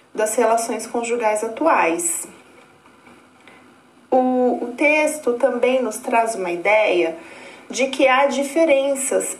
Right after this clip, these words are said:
entre os discursos sociais e a problemática levada na clínica.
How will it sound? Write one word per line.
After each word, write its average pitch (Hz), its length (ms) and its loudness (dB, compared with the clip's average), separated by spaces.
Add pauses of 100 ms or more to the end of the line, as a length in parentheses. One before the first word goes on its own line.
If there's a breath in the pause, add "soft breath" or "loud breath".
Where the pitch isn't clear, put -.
(100)
entre 254 420 -2
os 226 160 -6
discursos 285 720 -2
sociais 240 1000 -2 (100)
e 254 140 2
a 254 80 2
problemática 277 880 0
levada 254 420 4
na 285 160 0
clínica. 214 720 -4